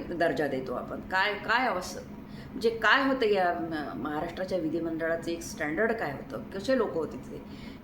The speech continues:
यशवंतराव चव्हाणांच्या नावाने विधिमंडळ आहे, काय यशवंतराव चव्हाणांच्या विचारांचा, अ, काय दर्जा होता?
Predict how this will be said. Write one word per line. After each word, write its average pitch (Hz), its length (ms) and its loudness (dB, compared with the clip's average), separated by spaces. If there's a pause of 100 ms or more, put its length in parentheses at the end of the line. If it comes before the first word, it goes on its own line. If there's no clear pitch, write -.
(100)
यशवंतराव 240 440 4
चव्हाणांच्या 196 580 -2
नावाने 165 380 -2
विधिमंडळ 165 480 -2
आहे, 147 200 -2 (140)
काय 269 340 4
यशवंतराव 269 500 4
चव्हाणांच्या 247 500 0
विचारांचा, 226 540 0 (560)
अ, 208 100 4
काय 247 340 6
दर्जा 135 280 2
होता? - 260 -8